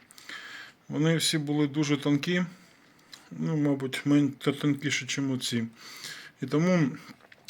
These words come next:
ще стояв тут вимикач живлення. А, от він є. Тобто він зараз працює тільки на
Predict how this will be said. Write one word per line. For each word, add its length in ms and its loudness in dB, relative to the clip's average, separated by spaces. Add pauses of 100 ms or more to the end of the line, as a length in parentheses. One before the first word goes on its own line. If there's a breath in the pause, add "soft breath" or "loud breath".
(140)
ще 200 4
стояв 360 8
тут 180 -2
вимикач 420 6
живлення. 720 6 (540 loud breath)
А, 80 2
от 280 4
він 260 2
є. 240 2 (180)
Тобто 260 -6
він 180 4
зараз 280 4
працює 500 -2
тільки 360 -2
на 260 4